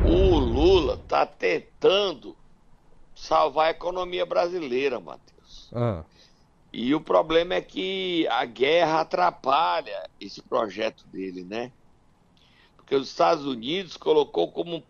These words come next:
Speaker 1: ponto principal derrotar a Rússia. E o Putin soltou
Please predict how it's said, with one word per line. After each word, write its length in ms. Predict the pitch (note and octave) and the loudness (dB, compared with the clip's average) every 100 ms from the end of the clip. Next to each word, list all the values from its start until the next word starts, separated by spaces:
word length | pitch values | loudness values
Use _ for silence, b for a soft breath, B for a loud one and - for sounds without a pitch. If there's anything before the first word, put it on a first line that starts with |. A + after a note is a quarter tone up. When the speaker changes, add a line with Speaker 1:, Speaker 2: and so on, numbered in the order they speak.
| - | -6
Speaker 1:
ponto 380 | D#3+ E3 - - - | 0 0 -2 -16 -4
principal 1120 | F3+ A3 G3 - - - C#3 D3 F3+ F#3 - - - - - - _ - | -4 -4 -8 -10 -10 0 2 4 2 -2 -6 -16 -20 -20 -20 -20 _ -10
derrotar 720 | - D3 C#3+ D#3 D3+ - E3+ | 0 2 2 2 0 0 0
a 20 | F3 | 0
Rússia. 600 | D3 D#3 E3 - - - _ _ _ _ _ _ _ _ _ _ _ _ _ _ _ _ _ _ b b b b - | -4 -8 -8 -12 -18 -20 _ _ _ _ _ _ _ _ _ _ _ _ _ _ _ _ _ _ b b b b -6
E 120 | C#3 | -4
o 40 | |
Putin 540 | D3 - A#2+ D3+ - D#3+ | -4 -6 -4 -4 -6 -6
soltou 800 | - D3+ C3 - B2 A#2+ G#2 | 2 2 2 -2 0 0 -4